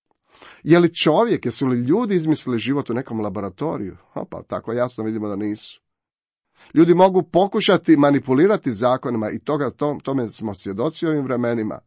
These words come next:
Ljudi mogu čak i, i biti protiv života i tome smo svjedoci.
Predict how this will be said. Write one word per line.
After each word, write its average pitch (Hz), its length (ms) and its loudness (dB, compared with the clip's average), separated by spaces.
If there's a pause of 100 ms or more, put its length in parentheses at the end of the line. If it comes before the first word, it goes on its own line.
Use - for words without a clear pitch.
(920)
Ljudi 175 220 6
mogu 180 260 4
čak 190 300 2
i, 165 200 4
i 151 60 -2
biti 156 280 -2
protiv 214 320 0
života 113 580 -2
i 113 160 -8
tome 95 260 -10
smo 139 180 -8
svjedoci. 156 640 -6